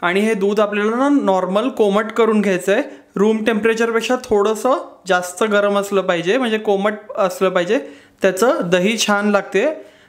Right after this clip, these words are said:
आणि ते असं पाणी पाणी निघत नाही, म्हणून कोमट दूध घ्यायचं आहे आपण. हे आता आपण एक पंख्याखाली किंवा असंच एक पंधरा ते वीस मिनटं ठेवणार आहोत. ह्याचं टेम्परेचर आपण खाली करून घेणार आहोत.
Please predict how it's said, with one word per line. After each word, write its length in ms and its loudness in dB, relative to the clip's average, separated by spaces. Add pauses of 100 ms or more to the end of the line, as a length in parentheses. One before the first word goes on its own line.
(120)
आणि 320 0
ते 60 2
असं 200 0
पाणी 340 0
पाणी 220 0
निघत 320 0
नाही, 120 -2
म्हणून 240 0
कोमट 380 0
दूध 260 -4
घ्यायचं 320 -2
आहे 80 -2
आपण. 200 -2 (400)
हे 140 0
आता 240 0
आपण 200 -2
एक 140 -8
पंख्याखाली 680 0 (300)
किंवा 220 2
असंच 340 -2
एक 140 -4
पंधरा 280 0
ते 140 -2
वीस 300 -4
मिनटं 200 0
ठेवणार 380 0
आहोत. 240 -2 (180)
ह्याचं 300 -2
टेम्परेचर 600 0
आपण 280 0
खाली 260 0
करून 260 0
घेणार 280 -4
आहोत. 300 -8